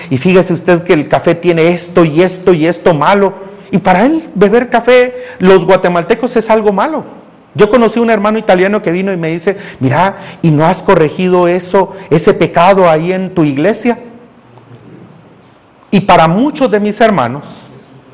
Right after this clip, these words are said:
el que ellos pudieran beber tanto vino es un pecado, ¿verdad? Me salía caro comprarle dos, tres botellas, eh, eh, por cada dos días al hermano.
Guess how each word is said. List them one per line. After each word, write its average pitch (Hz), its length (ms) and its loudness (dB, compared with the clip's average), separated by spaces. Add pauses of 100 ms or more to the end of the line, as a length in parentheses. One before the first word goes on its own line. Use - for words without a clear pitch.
(400)
el 165 220 4
que 175 260 4
ellos 247 280 2
pudieran 180 600 0
beber 170 360 2
tanto 262 420 0
vino 185 520 -4 (160)
es 302 160 0
un 180 120 0
pecado, 139 420 0 (880)
¿verdad? 214 400 2 (400)
Me 165 140 2
salía 202 460 2
caro 240 320 0
comprarle 202 480 0
dos, 214 280 0
tres 220 200 2
botellas, 208 480 0 (280)
eh, 160 400 4
eh, 151 440 0
por 147 260 4
cada 202 260 6
dos 185 280 0
días 214 340 0
al 160 120 0
hermano. 285 500 -2